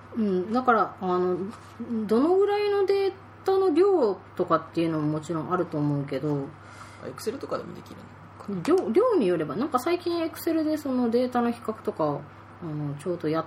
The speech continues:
Speaker 1: たりとかしてみたんだけど、あの、データの量によれば、まあ、多少ちょっと、なんか、ちょいちょい固まりつつとかってあっても、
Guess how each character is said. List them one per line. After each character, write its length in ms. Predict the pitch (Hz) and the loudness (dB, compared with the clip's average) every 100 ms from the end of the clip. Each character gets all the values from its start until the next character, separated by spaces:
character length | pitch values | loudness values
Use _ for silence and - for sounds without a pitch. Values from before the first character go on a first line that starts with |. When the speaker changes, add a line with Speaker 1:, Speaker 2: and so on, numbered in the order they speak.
| - | -2
Speaker 1:
た 120 | 185 | 0
り 80 | 156 | 0
と 80 | 156 | -4
か 100 | 139 | -8
し 100 | - | -6
て 120 | 165 | -6
み 100 | 170 | -4
た 140 | 165 | -4
ん 100 | 151 | -4
だ 100 | 143 | -6
け 140 | 143 156 | -6 -2
ど、 300 | 180 160 143 - - - - | -2 -2 -4 -10 -20 -20 -18
あ 100 | - | -12
の、 160 | 151 156 | -10 -2
デ 160 | 196 330 | 0 0
ー 20 | |
タ 120 | 415 | 0
の 100 | 415 | 2
量 220 | 349 403 | 2 2
に 160 | 330 160 | 2 2
よ 100 | 156 | 0
れ 120 | 147 | 0
ば、 260 | 143 143 147 - | -2 -4 -6 -12
ま 160 | 190 170 | -10 -10
あ、 40 | - | -10
多 100 | - | -8
少 320 | 220 254 247 233 | -4 -2 0 -2
ち 140 | - | -4
ょ 20 | |
っ 40 | 160 | -4
と、 280 | 156 139 - 160 | -4 -4 -6 -10
な 80 | 160 | -10
ん 60 | |
か、 160 | 147 131 147 - - | -8 -10 -12 -18 -6
ち 100 | - | -4
ょ 20 | |
い 60 | 196 | -4
ち 120 | 208 | -6
ょ 20 | |
い 40 | |
固 220 | - - 170 | -6 -4 0
ま 100 | 170 | 0
り 100 | 160 | -2
つ 180 | - 165 | -4 -12
つ 140 | 156 | -10
と 100 | 147 | -12
か 100 | 143 | -8
っ 60 | 139 | -10
て 140 | - | -8
あ 20 | |
っ 60 | 156 | -10
て 120 | - | -6
も、 240 | 175 170 | -4 -4